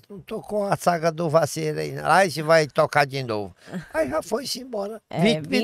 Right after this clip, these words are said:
Speaker 1: minutos.
Speaker 2: minutos de show, verdade. É, gostaria de saber qual a música número um do Mastruz com Leite,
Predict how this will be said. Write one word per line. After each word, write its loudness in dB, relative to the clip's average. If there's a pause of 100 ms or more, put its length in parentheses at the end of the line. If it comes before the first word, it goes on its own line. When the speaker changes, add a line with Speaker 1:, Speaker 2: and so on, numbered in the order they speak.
Speaker 1:
minutos. 2
Speaker 2:
minutos 0
de -8
show, -6 (280)
verdade. -4 (1500)
É, 8
gostaria 6
de -4
saber 2
qual 4
a 4
música -2
número 4
um -2
do 0
Mastruz 0
com -4
Leite, -4